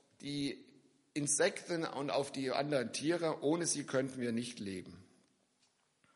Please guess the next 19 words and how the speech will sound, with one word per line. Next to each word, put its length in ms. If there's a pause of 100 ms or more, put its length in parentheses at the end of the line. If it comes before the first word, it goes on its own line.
(3250)
Auf 140
der 140
anderen 240
Seite 800
merken 500
wir 160
schon, 460
dass 340
der 140
Mensch 760
noch 380
eine 220
andere 420
Stellung 500
hat 400 (300)
als 460
die 180
anderen 300
Geschöpfe. 340